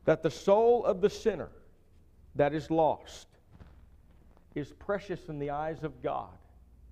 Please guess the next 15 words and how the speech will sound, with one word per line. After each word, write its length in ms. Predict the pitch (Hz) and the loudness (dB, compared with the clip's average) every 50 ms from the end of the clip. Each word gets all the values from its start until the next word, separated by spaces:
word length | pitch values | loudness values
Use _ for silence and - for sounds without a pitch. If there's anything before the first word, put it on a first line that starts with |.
| - - - - - | -20 -20 -20 -16 -10
And 200 | - 139 143 143 | -8 -6 -6 -4
there's 180 | 147 139 120 120 | -6 -6 -8 -10
greater 680 | 120 - 139 131 165 190 190 196 208 214 226 226 180 - - | -14 -10 -2 2 4 4 4 4 2 0 -2 -2 -6 -8 -6
rejoicing 800 | 147 160 156 - - - 175 170 156 135 - - - 113 90 - - - - - - - - - - - - - | -6 -6 -6 -6 -6 -4 -2 -2 -2 -4 -6 -8 -14 -16 -16 -18 -20 -20 -20 -20 -20 -20 -20 -20 -20 -20 -18 -12
when 200 | - 135 135 131 | -8 -8 -6 -6
the 60 | 123 117 | -6 -8
one 480 | 123 123 139 160 185 196 208 214 208 | -6 -2 0 0 0 0 -2 -2 -4
that 200 | 185 160 - - | -6 -6 -6 -8
comes 280 | - - 175 180 185 - _ _ _ _ _ _ - - - - | -8 -6 -4 -4 -4 -6 _ _ _ _ _ _ -20 -10 -2 4
into 420 | 226 233 247 247 240 170 196 220 | 6 6 6 4 2 2 2 2
the 140 | 196 220 214 | 4 4 2
fold 560 | 220 - - 226 220 180 151 143 151 165 160 | 2 2 2 4 4 6 4 2 0 0 2
that 180 | 165 175 160 170 | 2 2 2 2
was 180 | 165 156 131 | -4 -8 -6
lost, 640 | 135 165 185 196 196 156 117 90 - - - - | -4 0 2 2 2 2 0 -4 -8 -14 -18 -20